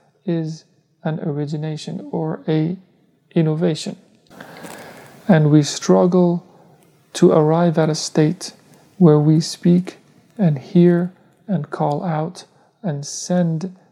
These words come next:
salawat or blessings upon the Prophet in a manner that is commensurate with our tongue and with our hearing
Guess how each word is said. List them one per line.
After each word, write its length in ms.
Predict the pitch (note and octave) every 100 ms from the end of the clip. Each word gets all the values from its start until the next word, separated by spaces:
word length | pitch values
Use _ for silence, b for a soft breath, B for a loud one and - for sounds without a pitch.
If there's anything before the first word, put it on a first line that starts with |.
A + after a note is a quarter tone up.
| _
salawat 720 | - E3+ D3 D3 C#3+ D3 -
or 60 | D3+
blessings 520 | D#3 D3+ - D#3 D3
upon 320 | D3+ D#3 D3
the 80 | D3
Prophet 540 | - D3 - F3 - _ b b b b b -
in 140 | D3+
a 60 | D3
manner 520 | D#3 F#3+ G3 F3 F3+ b b b b
that 200 | E3+ D3+
is 160 | D3+ -
commensurate 840 | - D3+ E3+ F3 - D3+ D3+ - b b _
with 200 | E3 C#3+ -
our 260 | F3 F3 F3
tongue 420 | - D3 D3 D#3+ b b b _
and 200 | F3+ D3+
with 180 | D3 C4
our 340 | G3 E3 D#3+
hearing 640 | - - F3+ D#3 E3 F#3